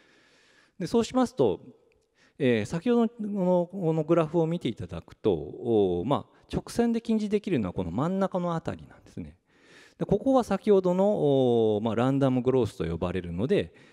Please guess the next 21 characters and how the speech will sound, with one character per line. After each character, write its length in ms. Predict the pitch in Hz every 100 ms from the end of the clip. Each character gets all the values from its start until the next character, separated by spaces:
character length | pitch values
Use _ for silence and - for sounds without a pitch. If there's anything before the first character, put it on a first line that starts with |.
| _
え 200 | 90 87
ー、 40 | -
こ 120 | 107
の、 120 | 104 98 98 92 90
お 40 |
ー、 40 | 80
経 140 | 98
験 220 | 87 87
則 300 | 80 80 -
は、 260 | 180 85 78 -
あ 160 | 82
の、 320 | 73 76 80 90
説 300 | - - 107
明 160 | 98
で 100 | 87
き 160 | - 95
る 80 | 82
だ 140 | 71
ろ 80 | 78
う 40 |
と。 140 | 98